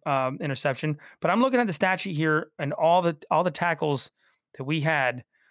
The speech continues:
and I don't, I don't, I don't see Brandon Smith's name up there.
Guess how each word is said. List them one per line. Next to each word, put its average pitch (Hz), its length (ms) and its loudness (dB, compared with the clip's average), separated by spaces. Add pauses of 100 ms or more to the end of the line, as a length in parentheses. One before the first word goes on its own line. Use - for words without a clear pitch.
(300)
and 143 140 -2
I 165 80 2
don't, 254 220 0 (160)
I 175 120 -6
don't, 302 200 -2 (400)
I 160 80 0
don't 277 160 0
see 269 140 -2
Brandon 240 260 4
Smith's 247 260 0
name 226 220 4
up - 160 -2
there. 123 240 -2